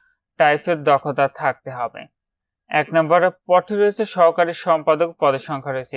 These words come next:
একটি। Bachelor degree experience in journalism and literacy background, স্নাতক সহ সাংবাদিকতা এবং সম্পাদনার অভিজ্ঞতা সহ সাহিত্য পটভূমি সমৃদ্ধ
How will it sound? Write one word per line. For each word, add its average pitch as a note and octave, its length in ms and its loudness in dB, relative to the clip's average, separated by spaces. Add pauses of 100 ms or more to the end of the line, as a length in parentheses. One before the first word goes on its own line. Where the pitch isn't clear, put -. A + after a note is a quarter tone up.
একটি। - 200 -10 (420)
Bachelor D#3+ 520 2 (120)
degree F#3 300 2 (100)
experience F#3 480 -4
in F#3 60 -6 (100)
journalism D3+ 560 0 (160)
and D#3 100 -4 (280)
literacy D3+ 580 0 (160)
background, C3 500 2 (100)
স্নাতক D#3+ 460 -2
সহ F#3+ 160 2 (180)
সাংবাদিকতা D3 680 -2
এবং C3+ 140 -6 (540)
সম্পাদনার F3+ 800 2 (180)
অভিজ্ঞতা D#3 520 -2
সহ F3+ 120 -4 (120)
সাহিত্য C#3 280 0 (160)
পটভূমি D3 520 -4 (100)
সমৃদ্ধ C3 420 -4